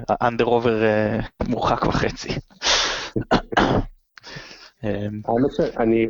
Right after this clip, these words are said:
Speaker 2: אני מעריך שזה מה ש-, שהקבוצה נקלעת לכזה מצב, באופן כללי קבוצות,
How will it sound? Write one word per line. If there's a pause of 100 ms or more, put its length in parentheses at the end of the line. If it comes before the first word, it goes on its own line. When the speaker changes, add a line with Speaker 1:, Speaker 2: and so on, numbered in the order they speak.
(100)
Speaker 2:
אני
מעריך
שזה
מה
ש-, (1600)
שהקבוצה
נקלעת
לכזה
מצב,
באופן
כללי
קבוצות,